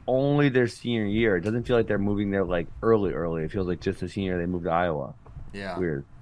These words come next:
Speaker 2: Who knows?
Speaker 1: So,
Speaker 2: Um,
Speaker 1: mm-hmm.
Speaker 2: I'm assuming it's stuff like that, though.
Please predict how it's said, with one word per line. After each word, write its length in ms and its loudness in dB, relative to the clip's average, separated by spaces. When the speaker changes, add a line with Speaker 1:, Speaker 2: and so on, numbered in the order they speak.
Speaker 2:
Who 120 -10
knows? 300 -6
Speaker 1:
So, 220 -2
Speaker 2:
Um, 320 -6
Speaker 1:
mm-hmm. 40 -6
Speaker 2:
I'm 220 -6
assuming 360 -12
it's 320 -16
stuff 300 -18
like 200 -20
that, 220 -16
though. 180 -20